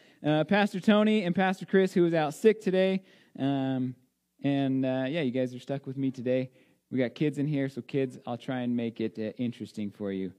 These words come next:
The gospel is, uh, very interesting in and of itself, but, uh, we can be boring preachers, so I'll try and, uh, keep you guys interested. So, um, so we're in the book of Mark, the gospel according to Mark, and it is jam-packed with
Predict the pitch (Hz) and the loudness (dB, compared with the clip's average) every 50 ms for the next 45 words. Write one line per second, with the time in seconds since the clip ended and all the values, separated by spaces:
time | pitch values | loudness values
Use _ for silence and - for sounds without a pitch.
0 | _ _ _ _ 113 113 117 120 123 120 - - 127 123 123 117 117 117 110 101 | _ _ _ _ -4 -4 -2 -2 -4 -6 -8 -8 -6 -4 -2 -2 -2 -4 -4 -4
1 | 110 110 107 107 104 - 113 127 127 127 127 123 123 120 123 - 120 113 - 120 | -4 -4 -4 -4 -4 -4 -4 -2 0 0 0 0 -2 -4 -4 -8 -10 -8 -6 -4
2 | 104 123 127 131 127 120 113 113 - - - 135 123 123 120 120 - - _ _ | -2 -2 -2 0 -2 -2 -4 -4 -6 -4 -2 0 0 0 0 -2 -6 -16 _ _
3 | _ _ _ _ _ _ - 117 113 113 113 - - 110 107 104 107 117 113 - | _ _ _ _ _ _ -6 -4 -4 -4 -4 -6 -6 -4 -4 -2 -4 -4 -4 -4
4 | 110 110 107 101 113 110 110 107 101 98 - 127 113 101 - 98 92 87 85 - | -4 -4 -4 -4 -4 -6 -4 -6 -6 -6 -6 -6 -6 -6 -6 -8 -10 -10 -10 -12
5 | - - 90 87 87 95 98 - 107 104 - - 120 98 101 101 95 95 95 92 | -12 -10 -8 -8 -10 -12 -12 -12 -14 -14 -12 -12 -10 -8 -8 -8 -8 -8 -8 -8
6 | 90 87 90 _ _ - 110 - - 95 101 92 95 90 95 90 87 87 85 85 | -10 -12 -16 _ _ -10 -8 -8 -8 -8 -8 -8 -8 -8 -8 -8 -8 -8 -8 -10
7 | - - - - - - _ - - - _ _ _ _ _ - _ _ _ - | -12 -14 -18 -18 -18 -16 _ -18 -18 -18 _ _ _ _ _ -20 _ _ _ -2
8 | 143 156 160 156 156 156 156 151 - 196 214 247 285 269 254 196 269 277 269 240 | 2 2 4 4 2 2 2 4 6 8 8 8 8 6 6 6 4 4 6 6
9 | 220 233 226 190 160 - 160 165 185 202 226 247 - 240 240 226 202 - - 226 | 6 6 6 4 2 0 2 2 4 4 4 2 0 2 4 4 4 4 4 4
10 | 220 220 214 208 196 - 202 185 175 165 165 190 214 - - - - _ _ _ | 6 6 4 2 2 4 4 4 4 4 4 2 0 -2 -8 -16 -20 _ _ _
11 | _ - _ _ _ - 180 175 180 180 180 180 - - 180 208 240 220 180 160 | _ -20 _ _ _ 0 2 4 4 4 2 0 4 6 6 8 8 6 4 0
12 | - - - 208 208 220 220 233 233 226 - 202 190 196 196 190 - - 175 175 | -6 4 6 6 6 6 6 4 2 2 2 2 2 2 0 0 -2 0 0 0
13 | 170 | 0